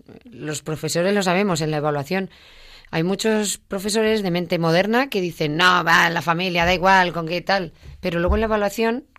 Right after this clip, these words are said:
que a mí me encantaría grabarlas, pero no se puede, <laughs> todos dicen, "Este chico es que está fatal, se porta mal, porque su madre, porque su padre". A ver, si la familia no era tan importante, ¿por qué el principal problema es porque su madre o porque su padre? Con el perro puede desarrollar, ¿no? O con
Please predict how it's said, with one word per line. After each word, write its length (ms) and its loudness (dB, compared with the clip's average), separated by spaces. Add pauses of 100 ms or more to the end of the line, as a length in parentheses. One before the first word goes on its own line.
que 100 -8
a 20 -4
mí 120 -4
me 80 -4
encantaría 400 -6
grabarlas, 440 -4
pero 220 -10
no 80 -4
se 120 -6
puede, 340 -2 (340)
<laughs> 320 -18
todos 300 2
dicen, 360 -4
"Este 240 -6
chico 400 -4
es 120 -6
que 80 -8
está 200 -8
fatal, 400 -4
se 140 -12
porta 240 -8
mal, 240 -6
porque 380 0
su 100 -6
madre, 380 -8 (120)
porque 300 2
su 120 -8
padre". 420 -2
A 80 -12
ver, 80 -8
si 120 -10
la 80 -8
familia 340 -8
no 80 -8
era 120 -6
tan 140 -4
importante, 420 -6
¿por 160 -8
qué 100 -8
el 60 -8
principal 320 -6
problema 380 -4
es 80 -10
porque 260 -6
su 80 -6
madre 200 -4
o 40 -8
porque 180 -8
su 80 -8
padre? 300 -6 (800)
Con 160 -2
el 100 -2
perro 420 -4
puede 280 0
desarrollar, 720 -2
¿no? 260 -2 (540)
O 100 -4
con 640 0